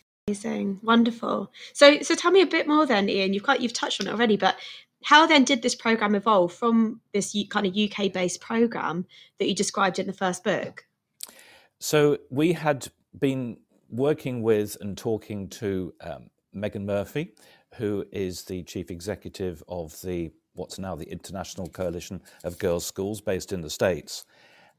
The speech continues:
Speaker 2: And Megan came to us, uh, just around the time of the pandemic and said, "We've got a gap in our strategic plan, which looks like a mentoring program. Uh, could you extend it?" And I think we'd learned about Zoom about a month before that. So I said,
Speaker 1: Mm-hmm.
Speaker 2: "Well, there's this thing called Zoom, which we, we think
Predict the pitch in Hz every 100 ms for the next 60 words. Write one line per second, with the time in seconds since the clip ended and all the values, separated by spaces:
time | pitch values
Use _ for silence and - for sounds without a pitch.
0 | - 127 127 123 - - 117 135 139 117
1 | - 117 113 - 104 98 - - - 92
2 | - 104 - 101 104 92 101 87 80 80
3 | 101 90 90 98 67 - 95 87 107 92
4 | _ _ - 113 101 101 92 101 - 92
5 | 87 87 85 - 90 82 - - 90 80
6 | - - 90 - 90 80 85 95 101 82
7 | 76 80 78 - 65 76 _ - - 69
8 | 80 - 95 92 - - 127 123 - -
9 | _ - - - 120 117 110 - 147 123
10 | 131 98 113 117 135 120 117 101 92 101
11 | 113 104 95 101 - 101 95 - - -
12 | 107 104 82 62 - - _ _ _ -
13 | - - 226 123 127 123 135 - 196 214
14 | 151 123 98 123 113 95 95 - - 107
15 | - 98 -